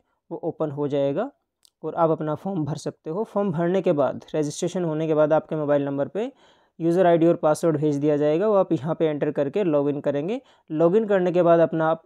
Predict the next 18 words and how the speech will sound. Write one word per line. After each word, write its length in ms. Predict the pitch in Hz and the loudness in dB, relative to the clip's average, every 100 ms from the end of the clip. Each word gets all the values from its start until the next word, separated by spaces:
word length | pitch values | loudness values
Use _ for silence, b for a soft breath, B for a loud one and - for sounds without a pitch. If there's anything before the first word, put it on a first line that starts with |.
| - | -8
एप्लीकेशन 520 | 160 151 156 170 165 | -6 -4 -4 -4 -6
कंप्लीट 480 | 156 143 139 165 165 | -6 -6 -2 -2 -2
करेंगे 440 | - 151 160 247 - b b b | -2 -2 -2 -6 -8 b b b
और 280 | 156 143 - _ _ _ _ _ _ _ - | 0 0 -4 _ _ _ _ _ _ _ -6
लास्ट 360 | 160 170 202 - | 4 6 6 2
में 120 | 165 | 0
आप 160 | 160 165 | 2 2
रजिस्ट्रेशन 540 | 156 147 - 170 196 | 0 -2 -4 -2 -2
फ़ीस 340 | 165 - 202 170 | -2 2 4 4
जो 140 | 175 | 2
होती 320 | 147 147 165 | 2 -2 -4
है 80 | 180 | -4
उसको 240 | 196 - 170 | -4 -4 -4
पे 200 | 165 156 | -2 -4
करके 440 | 151 143 190 247 294 _ _ - | -4 -6 -4 -6 -8 _ _ -2
आप 180 | 165 | 0
अपना 260 | 165 165 160 | 0 -2 -4
एप्लीकेशन 640 | 160 - 151 151 - 214 | -4 -6 -4 -4 -4 -6